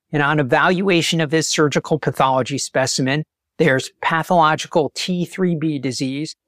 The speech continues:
and he has zero out of thirty-two lymph nodes involved. Uh, so, of course, the question arises, is there anything else that can mitigate the risk of recurrent disease in,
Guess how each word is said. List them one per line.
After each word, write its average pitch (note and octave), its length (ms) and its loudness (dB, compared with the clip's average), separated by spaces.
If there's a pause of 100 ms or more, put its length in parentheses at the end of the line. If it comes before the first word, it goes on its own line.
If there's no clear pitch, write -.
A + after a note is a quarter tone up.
(120)
and D3+ 120 2
he D#3+ 200 6
has C#3+ 160 4
zero E3 480 4
out D3+ 200 4
of C#3 80 -2
thirty-two C#3+ 600 -4
lymph C3+ 360 -14
nodes B2 280 -8
involved. A2+ 540 -6 (380)
Uh, C3+ 200 4
so, D3+ 260 4
of C#3+ 120 0
course, F3 360 2
the E3 100 -2
question F3 460 2
arises, C#3+ 680 0 (300)
is D3 220 0
there D3 280 2
anything G#3 520 0
else D3+ 280 0
that C3+ 220 0
can B2+ 280 -2
mitigate C#3+ 580 2 (100)
the C3 140 0
risk C3+ 460 0 (100)
of B2 360 0
recurrent C3 500 -2
disease C3+ 540 0
in, C#3 120 -4